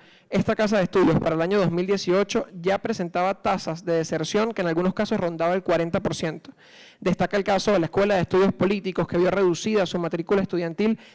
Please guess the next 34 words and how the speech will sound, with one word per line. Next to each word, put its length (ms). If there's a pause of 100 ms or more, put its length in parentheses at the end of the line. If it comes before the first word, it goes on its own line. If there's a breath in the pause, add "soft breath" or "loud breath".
de 140
mil 200
doscientos 440
estudiantes 540
en 80
dos 120
mil 140
quince 400
a 120
solo 200
trescientos 440
cincuenta 440
para 140
el 80
año 180
dos 100
mil 160
veinte. 380 (540 loud breath)
Esto 460 (300 loud breath)
también 300
se 80
observa 360
por 140
su 100
parte 300
en 60
el 60
resto 280
de 80
las 100
universidades 600
autónomas 500
del 120
país. 360